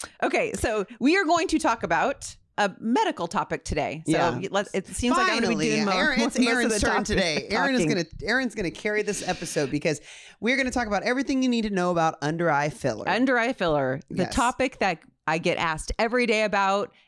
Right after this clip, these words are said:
Speaker 1: and I seldom do. So
Speaker 2: Mm-hmm.
Speaker 1: let's, um, let's hop into it, okay? I think most of the time when people come into my office and want to discuss on their appearance, most of the time what I try to, try to draw out of patients is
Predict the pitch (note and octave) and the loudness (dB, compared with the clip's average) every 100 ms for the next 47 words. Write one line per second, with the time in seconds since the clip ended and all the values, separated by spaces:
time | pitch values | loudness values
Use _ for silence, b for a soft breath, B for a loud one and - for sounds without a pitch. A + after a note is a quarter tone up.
0 | _ E3 C#3+ D3 - C#3+ D#3 E3+ F#3+ F#3+ | _ -4 -4 -8 -4 2 2 2 2 2
1 | C#3 F2+ E2 - E3 D#3 D3 C3+ D#3+ D#3+ | 2 0 -4 -2 2 2 0 -4 -4 0
2 | F3+ F3+ G3+ F#3 F#3+ F3 F#3+ - C4 D#4+ | 0 0 -2 0 0 0 -2 0 -2 2
3 | D4+ D#3+ C3+ C3+ G3+ G#3+ B B B - | 2 4 0 0 0 -2 B B B -4
4 | A3+ D#4+ B3+ C4+ C#4+ C#4 - A3 G3 F3+ | 0 2 2 2 2 0 2 2 2 0
5 | F3+ G3+ - - F3 D#3+ D#3+ D#3 - C#3 | 0 -2 -2 -2 -2 -2 -2 -6 -4 -6
6 | C#3 D3 D3 - D#3 D3 C#3+ D3 D3+ E3 | -4 -6 -6 -6 -4 -2 -2 -4 -2 0
7 | E3+ E3+ E3+ - - E3 D3+ - - _ | 0 -2 -4 -6 -4 0 0 -2 -10 _
8 | D#3+ D#3 D#3 - D3+ D3+ D3 - - - | -2 0 0 -4 -6 -6 -6 -10 -16 -12
9 | G4+ F#3+ G3+ - _ _ _ - A3 D4 | -10 -10 -12 -20 _ _ _ -6 0 0
10 | G#4+ F#4 C4+ - G3 E3+ E3 E3 D3 - | -2 -2 -2 -2 -6 -4 -4 -4 -4 -4
11 | F#3 D#3 - _ A#3 F3+ D#3+ - D3+ C3+ | -2 -4 -10 _ -4 -4 -6 -8 -6 -2
12 | E3 E3+ - E3 - G#3+ - - F3+ | -2 -4 -6 -8 -6 -8 -8 -8 -8